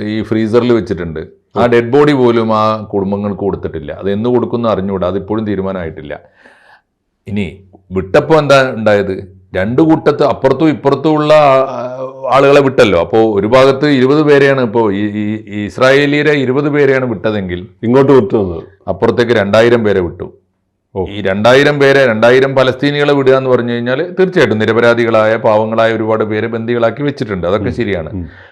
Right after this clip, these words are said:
Speaker 1: പക്ഷേ ആ രണ്ടായിരത്തിൽ ഇരുന്നൂറ് പേരെങ്കിലും ഹമാസ് തീവ്രവാദികൾ ഉണ്ടാവില്ലേ?
Speaker 2: ഉറപ്പായിട്ടും.
Speaker 1: അവരെയും കൂടി തുറന്നു വിട്ടു. ഇനി അവരെ നിയന്ത്രിക്കാൻ, അവരെ നിരായുധീകരിക്കാൻ എന്തെങ്കിലും വകുപ്പുണ്ടോ?
Speaker 2: ഉം.
Speaker 1: ഈ, ഈ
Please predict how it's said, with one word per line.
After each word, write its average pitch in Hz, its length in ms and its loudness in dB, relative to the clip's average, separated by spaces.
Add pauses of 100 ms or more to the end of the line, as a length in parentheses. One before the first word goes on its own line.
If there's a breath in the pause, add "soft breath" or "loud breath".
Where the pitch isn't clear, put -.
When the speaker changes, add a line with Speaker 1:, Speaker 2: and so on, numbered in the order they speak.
(140 loud breath)
Speaker 1:
പക്ഷേ 117 200 2
ആ 120 60 8
രണ്ടായിരത്തിൽ 120 840 2 (100)
ഇരുന്നൂറ് 113 400 -2
പേരെങ്കിലും 120 760 0
ഹമാസ് 120 420 0
തീവ്രവാദികൾ 117 460 2
ഉണ്ടാവില്ലേ? 104 500 0
Speaker 2:
ഉറപ്പായിട്ടും. 92 560 -6
Speaker 1:
അവരെയും 131 300 2
കൂടി 123 140 2
തുറന്നു 90 300 0
വിട്ടു. 80 200 -8 (420 soft breath)
ഇനി 135 120 -2
അവരെ 123 260 4
നിയന്ത്രിക്കാൻ, 127 640 0 (100)
അവരെ 120 200 0
നിരായുധീകരിക്കാൻ 120 920 2
എന്തെങ്കിലും 110 340 -6
വകുപ്പുണ്ടോ? 98 640 -6
Speaker 2:
ഉം. 85 280 -12
Speaker 1:
ഈ, 180 260 -2 (180)
ഈ 113 180 -12